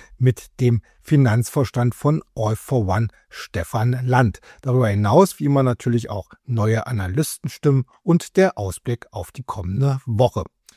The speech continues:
Vorher aber der obligatorische Disclaimer: Alle Besprechungen von Wertpapieren sind meine persönliche Meinung und stellen keine Kauf- oder Verkaufsempfehlung dar. Und gleich noch ein Hinweis, nämlich auf meinen anderen Podcast Nebenwerte Welt im Gespräch.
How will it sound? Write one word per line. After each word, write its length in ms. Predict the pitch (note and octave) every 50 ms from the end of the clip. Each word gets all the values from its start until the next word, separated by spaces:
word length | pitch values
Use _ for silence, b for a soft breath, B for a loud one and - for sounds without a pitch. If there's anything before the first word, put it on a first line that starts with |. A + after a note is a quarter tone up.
| b b b
Vorher 380 | b - - D#3 D#3 E3 E3 D#3+
aber 300 | C3 B2+ C3+ C3 B2+ - b b b b b b b -
der 320 | B2+ A#2+ G#2 - - -
obligatorische 680 | C3 C3 B2+ A2+ A2 G#2 - B2 A2 G#2 G2+ - G#2
Disclaimer: 640 | E2+ F2 F2+ - - - E3+ E3+ E3 E3 D#3+ D3+ - _
Alle 220 | - - B2+ C3 B2+
Besprechungen 560 | B2 A#2+ - - - A#2+ - C3 B2 A#2+ G#2
von 180 | - B2 A#2
Wertpapieren 720 | G#2+ A2 G2+ - - B2 - - - C3+ B2+ B2 B2+ B2+
sind 260 | A2 F2+ G#2 G#2+ G#2+ G#2
meine 220 | G#2 G2+ G#2 G2+
persönliche 420 | - C3+ G#2 A2 A2+ A2+ G#2 -
Meinung 420 | B2 A#2+ A#2+ C3 C#3+ D3+ D3+ C#3+ - b b b b
und 260 | E3+ E3+ F3+ - -
stellen 500 | _ - - - A#2 G#2+ A2 A2 A2 G#2+
keine 320 | - - B2+ A#2+ A2+ A#2
Kauf- 440 | A#2 - - - - F#2+ G2 - _ -
oder 260 | - B2 A#2 A#2 A#2
Verkaufsempfehlung 1040 | - - - - - G2+ G#2 - - G#2+ - - G2+ G#2 - - - F2 E2 D#2 F2
dar. 160 | - - - - - B B B B B B B B B B
Und 340 | - G#3 A3+ G#3 D3+ - -
gleich 440 | - B2+ B2 A#2 A#2 G#2 - - _ -
noch 380 | C#3+ A2+ G2+ F#2+ G#2+ D3 -
ein 240 | - - E3 F#3 G3
Hinweis, 500 | F3+ F#3 G3 G3+ G3+ G#3 G#3 G#3+ F#3 -
nämlich 300 | B2+ B2 B2 B2 A2 -
auf 220 | - C3 - -
meinen 340 | C3+ A#2+ G#2+ G#2 G2+ G2+ G2
anderen 440 | - - G2 G#2+ C#3 F3+ F3+ E3+ D3
Podcast 640 | - - D3+ - - - D3 C#3+ C3+ A#2 - -
Nebenwerte 640 | A#2 A2+ A2+ A2+ A#2+ A#2+ G#2 A#2 G#2+ G#2 - A#2 G#2 G2
Welt 260 | F#2+ F2+ F#2+ F#2 -
im 200 | - G2+ F#2+ E2+
Gespräch. 720 | D#2+ C#2+ - - - - - - E2+ A2 E3 F#3+ -